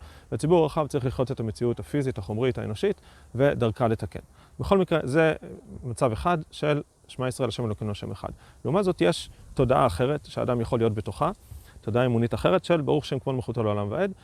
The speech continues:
שפה זה המלכות, הקדוש ברוך הוא, הוא מולך על המציאות, אז כמו שאמרנו, הגישה היותר נכונה זה לא שהוא מולך מבחוץ, אלא מולך מבפנים, אבל עדיין יש מציאות ויש את ה-,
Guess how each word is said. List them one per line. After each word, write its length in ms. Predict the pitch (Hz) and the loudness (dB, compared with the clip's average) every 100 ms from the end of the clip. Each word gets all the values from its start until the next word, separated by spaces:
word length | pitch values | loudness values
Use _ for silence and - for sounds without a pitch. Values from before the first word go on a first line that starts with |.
| - - | -20 -12
שפה 340 | - - 196 | -6 0 2
זה 140 | 156 | 2
המלכות, 600 | 151 156 135 131 - 135 | 2 0 0 -2 2 0
הקדוש 240 | - - 135 | 0 -4 0
ברוך 180 | 127 - | -2 2
הוא, 220 | 139 123 - - - | 2 2 -2 -20 -2
הוא 280 | 127 117 110 - - - - | 2 2 2 -6 -20 -18 -4
מולך 380 | 123 127 143 - | 2 6 4 4
על 80 | 120 | -2
המציאות, 400 | 107 - 170 160 | -2 -2 -2 -2
אז 120 | 95 | -6
כמו 160 | 143 | -6
שאמרנו, 480 | 143 131 135 123 110 120 | -2 -2 -2 -2 -4 -6
הגישה 340 | 110 107 143 | -6 -2 2
היותר 260 | 123 - 135 | 2 2 0
נכונה 300 | 127 117 107 | -2 -2 -2
זה 160 | 104 | 0
לא 100 | 117 | 2
שהוא 200 | 127 135 | 2 0
מולך 220 | 117 123 | 0 0
מבחוץ, 420 | 123 104 101 123 - | -2 -4 0 -2 -2
אלא 160 | 131 | -2
מולך 260 | 123 117 - | 0 0 -2
מבפנים, 440 | 113 98 - 196 208 - - - | -4 -4 -2 -4 -4 -16 -12 -2
אבל 140 | 135 | 2
עדיין 300 | 143 170 117 - | 4 4 2 0
יש 200 | 143 143 | -2 -2
מציאות 480 | 127 - 165 185 - - - | -4 0 0 0 -6 -18 -4
ויש 260 | 113 135 135 | 0 0 0
את 120 | |
ה-, 100 | - | -2